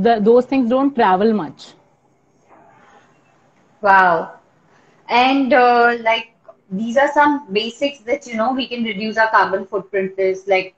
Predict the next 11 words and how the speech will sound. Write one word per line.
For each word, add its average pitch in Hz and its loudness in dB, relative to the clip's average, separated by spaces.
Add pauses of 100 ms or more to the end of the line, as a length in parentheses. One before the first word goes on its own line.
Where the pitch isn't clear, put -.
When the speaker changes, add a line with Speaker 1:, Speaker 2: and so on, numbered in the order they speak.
(120)
Speaker 2:
you 190 -4
said, 180 -6
that 185 -6
we 196 -4
order, 196 0
seeing 208 -8
where 190 2
are 185 -4
we 196 0
ordering 175 -2
from 175 -2